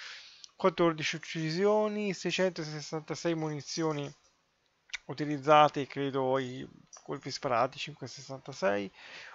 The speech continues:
uno punto cinque medikit usati e quattro punto quarantaquattro chilometri percorsi. E adesso andiamo a fare quello che sarà l'ultimo livello,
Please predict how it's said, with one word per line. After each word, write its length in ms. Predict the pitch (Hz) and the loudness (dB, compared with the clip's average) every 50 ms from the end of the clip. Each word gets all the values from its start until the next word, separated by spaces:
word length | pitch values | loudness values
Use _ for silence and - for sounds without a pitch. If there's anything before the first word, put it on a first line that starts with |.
| - - | -10 -4
uno 240 | 220 233 233 208 175 | 2 4 4 4 4
punto 280 | - 180 175 175 180 | 2 -2 -6 -4 -4
cinque 460 | 160 - 185 185 175 156 - 160 151 | -4 -2 -2 -2 -4 -2 0 0 2
medikit 680 | 147 147 165 170 160 147 143 - - 143 - - - - | 2 4 4 4 2 2 -2 -8 -10 -12 -10 -12 -14 -12
usati 640 | - 151 156 151 156 139 135 131 - - 190 190 - | -10 -4 2 6 6 6 6 4 0 -4 -8 -6 -6
e 160 | - 180 160 - | -6 -6 -6 -4
quattro 380 | - - 196 196 196 - 160 | 0 2 2 2 2 -2 -8
punto 340 | 143 - 165 165 156 - 151 | -8 -8 -8 -8 -6 -6 -6
quarantaquattro 840 | - - 151 165 175 - 175 - 151 139 123 - _ - 135 123 - | -4 -4 -2 -2 -2 -2 0 2 2 2 2 0 _ -10 -10 -10 -12
chilometri 760 | - - - 180 170 151 123 117 113 117 110 - 135 139 127 - _ _ _ _ _ _ _ _ _ _ _ | -12 -8 -2 2 4 4 4 4 2 -2 -6 -8 -8 -10 -10 -12 _ _ _ _ _ _ _ _ _ _ _
percorsi. 720 | - 175 156 - - - - 185 - - - - - - - _ _ - - - - - - - - - - - _ - | 2 2 2 0 -2 -14 -18 -14 -12 -12 -10 -10 -12 -14 -16 _ _ -6 -6 -6 -10 -20 -20 -20 -20 -20 -20 -12 _ 2
E 40 | 170 | 6
adesso 280 | 165 196 180 - - 170 | 8 8 8 8 6 4
andiamo 800 | 156 147 151 151 170 175 180 190 190 190 190 190 190 190 - - | 4 4 6 8 12 12 12 12 12 10 8 6 6 6 4 2
a 380 | - 143 135 127 123 120 123 110 | 2 4 6 6 6 6 4 2
fare 460 | - - - 175 175 185 190 185 175 | 4 10 12 12 12 12 12 10 6
quello 220 | - 175 165 151 | 2 0 -2 -2
che 160 | 135 131 139 | -2 -4 -6
sarà 520 | 123 - - 170 165 156 156 143 139 143 - - - - - - - - - - - - - - - _ _ _ _ - _ _ _ _ _ _ _ - - - - - | -6 -2 2 6 8 10 10 10 10 8 6 2 -4 -12 -12 -10 -10 -10 -10 -10 -10 -12 -14 -16 -20 _ _ _ _ -20 _ _ _ _ _ _ _ -12 -12 -12 -10 -6
l'ultimo 500 | 165 165 180 185 185 - - 151 147 147 | -2 -2 0 -2 -2 -4 -4 -2 0 2
livello, 680 | 156 175 165 156 135 120 113 117 120 123 131 131 127 | 4 6 8 8 8 8 6 2 0 2 2 2 0